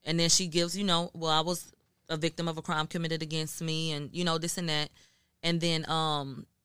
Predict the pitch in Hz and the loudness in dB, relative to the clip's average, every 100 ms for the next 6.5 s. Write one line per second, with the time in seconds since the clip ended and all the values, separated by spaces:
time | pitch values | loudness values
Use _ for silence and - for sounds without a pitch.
0 | - 190 196 175 - 202 190 190 165 165 | -6 -2 2 2 2 0 0 -2 0 2
1 | 165 170 180 - 160 151 185 180 175 170 | 4 2 0 -2 -2 -2 -2 -2 -2 -2
2 | 160 180 170 170 170 170 156 165 170 156 | -2 -2 0 -2 -4 -4 -2 0 0 -2
3 | 156 151 165 208 - _ _ _ _ _ | -2 -2 -4 -8 -12 _ _ _ _ _
4 | - 180 165 165 - 175 165 160 160 165 | -2 2 4 2 0 2 4 2 2 0
5 | 165 190 185 165 185 156 170 175 165 - | 0 0 0 0 0 2 2 2 -2 -2
6 | 160 165 143 131 117 | -4 -4 -4 -6 -12